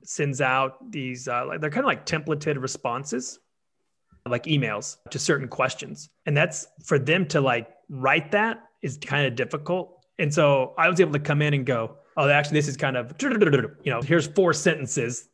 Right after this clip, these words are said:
that summarizes what you're trying to say. It's nice, it's tight, it's on brand, and it meets these guidelines."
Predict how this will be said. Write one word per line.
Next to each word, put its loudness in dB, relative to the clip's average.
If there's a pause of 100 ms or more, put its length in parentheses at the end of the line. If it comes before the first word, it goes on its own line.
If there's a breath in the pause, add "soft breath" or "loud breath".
(140)
that 0
summarizes 2
what 0
you're -2
trying -2
to -4
say. 0
It's -8
nice, -2
it's -8
tight, 2
it's -6
on 0
brand, 0
and -6
it -10 (160)
meets -4
these -8
guidelines." -2